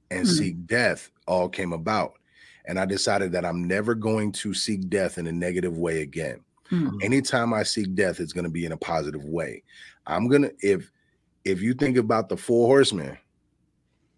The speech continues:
Speaker 1: death is one of 'em. Oh, I'm
Speaker 2: Mm-hmm.
Speaker 1: seeking that dude out. Like,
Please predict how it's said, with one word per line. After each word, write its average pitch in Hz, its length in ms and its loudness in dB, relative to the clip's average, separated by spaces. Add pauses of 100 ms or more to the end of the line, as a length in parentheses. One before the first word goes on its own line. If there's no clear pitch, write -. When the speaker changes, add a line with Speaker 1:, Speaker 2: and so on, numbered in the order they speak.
(400)
Speaker 1:
death 98 260 2
is 117 100 4
one 123 180 4
of 143 140 4
'em. 180 240 2 (320)
Oh, - 160 2
I'm 92 140 6
Speaker 2:
Mm-hmm. 90 220 2
Speaker 1:
seeking 107 400 2
that 104 320 0 (100)
dude 90 420 0 (120)
out. 98 380 2 (920)
Like, 87 360 -2